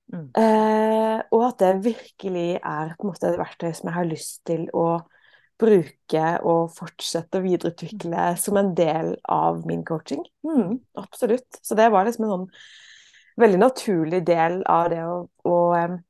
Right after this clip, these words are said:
Speaker 2: videre-, videreutvikle
Speaker 1: Mm.
Speaker 2: meg rett og slett som
Speaker 1: Mm.
Speaker 2: coach. At det
Speaker 1: Mm.
Speaker 2: var et, ble liksom et, ja, men dette er, dette er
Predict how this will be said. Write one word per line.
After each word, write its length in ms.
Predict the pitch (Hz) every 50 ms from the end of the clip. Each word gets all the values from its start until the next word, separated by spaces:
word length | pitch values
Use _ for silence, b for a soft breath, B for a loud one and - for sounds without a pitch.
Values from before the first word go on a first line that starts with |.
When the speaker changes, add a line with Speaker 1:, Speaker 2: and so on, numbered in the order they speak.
| _ _ _ 196
Speaker 2:
videre-, 460 | 214 254 - - - 139 156 156 156 _ _ _ _ _
videreutvikle 800 | - 190 196 190 160 - - - 170 160 - 165 - - - 156
Speaker 1:
Mm. 40 | 156
Speaker 2:
meg 100 | 165 170
rett 120 | 165 165 -
og 40 | 165
slett 140 | 190 180 -
som 220 | - - 170 139
Speaker 1:
Mm. 80 | - 214
Speaker 2:
coach. 320 | 196 - 302 302 - - -
At 100 | - 208 -
det 100 | 226 220
Speaker 1:
Mm. 20 |
Speaker 2:
var 120 | 196 170 160
et, 140 | 170 170 - _ _
ble 100 | - 190 165 165 202
liksom 200 | 226 233 - 196
et, 100 | 185 -
ja, 60 | 208
men 100 | 190 202
dette 300 | 202 196 - _ _ _ 175
er, 300 | 180 - 202 175 175 -
dette 440 | - - 247 - _ _ _ 277 277 -
er 340 | - 190 180 185 196 208 214